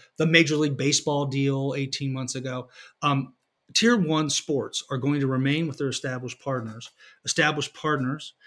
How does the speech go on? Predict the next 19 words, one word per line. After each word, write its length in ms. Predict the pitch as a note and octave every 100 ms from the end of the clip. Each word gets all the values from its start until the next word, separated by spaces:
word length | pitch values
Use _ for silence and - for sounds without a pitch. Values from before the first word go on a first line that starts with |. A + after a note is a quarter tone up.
| - -
built 240 | C#3+ D#3 E3
digital 320 | D3+ D3 D3
platforms 540 | D3+ C#3+ C#3 C#3 C3+
that 80 | C#3
made 260 | C3+ C3 B2+
this 140 | B2
possible. 640 | - C3 B2 - A#2+ A#2+ _ - - - -
Um, 240 | C#3 C3+
and 140 | C#3+
for 80 | C3+
the 80 | D3+
next 240 | E3 F3
decade, 600 | - D#3 C#3+ C3 A2+ A#2 - - _
the 80 | C3+
media 280 | D3+ D#3+ D3
landscape 640 | C#3+ C#3+ C#3 C#3+ C3 C3
is 100 | B2+
gonna 180 | - C3+
be 340 | B2 B2+ B2+